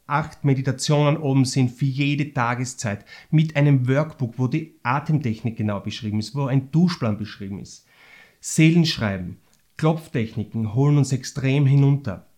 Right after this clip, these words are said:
Ganz, ganz starke Methoden. In unserem Büchlein Kraftgedanken für jeden Tag beschrieben. Wir schicken das gerne jedem zu, der es braucht. Macht euch um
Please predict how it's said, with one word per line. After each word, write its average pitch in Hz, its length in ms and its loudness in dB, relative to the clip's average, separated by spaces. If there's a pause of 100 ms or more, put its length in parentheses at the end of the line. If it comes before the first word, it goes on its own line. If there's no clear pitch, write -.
(140)
Ganz, 131 400 2
ganz 117 400 -2 (180)
starke 110 440 -2
Methoden. 123 640 2 (160)
In 143 140 4
unserem 135 400 4 (160)
Büchlein 147 400 2
Kraftgedanken 120 1000 -2 (140)
für - 140 0
jeden 123 340 2
Tag 104 180 -6
beschrieben. 98 480 -12 (340)
Wir 135 140 4
schicken 170 480 0
das - 340 -4
gerne 147 380 2
jedem 143 600 2
zu, 156 240 2
der 143 160 0
es - 160 -6
braucht. 131 380 0
Macht 135 340 -2
euch 127 240 -2 (300)
um 127 320 4